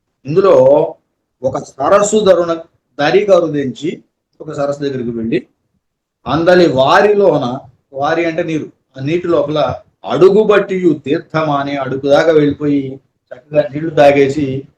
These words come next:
ఉబ్బుచును బుడతడుండే రేపు పొద్దునని తేలు. చనిపోయిన వాడు వన్ అడుగు, ఆ వన్ అడుగు తేలుతాడు కాబట్టి రేపు పొద్దునని తేలు.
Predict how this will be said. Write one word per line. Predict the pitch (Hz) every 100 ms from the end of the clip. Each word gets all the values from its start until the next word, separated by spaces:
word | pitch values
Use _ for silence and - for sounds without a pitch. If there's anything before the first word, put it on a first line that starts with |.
| _ _
ఉబ్బుచును | 151 - 233 220 214 185 170 214 147
బుడతడుండే | 156 160 156 147 135 131 143 131 117 - _ _ _ _ _ _ _ _ _ _ _ _ _ _ _ -
రేపు | 214 233 220
పొద్దునని | 208 185 170 170 160 240
తేలు. | 170 147 151 135 110 _ _ _ -
చనిపోయిన | 165 160 170 170
వాడు | 175
వన్ | 160 151
అడుగు, | 151 160
ఆ | 147
వన్ | 143
అడుగు | 143 147 151
తేలుతాడు | 156 151 151 143
కాబట్టి | 143 - -
రేపు | 175 156
పొద్దునని | 143 135 165 226
తేలు. | 135 117 117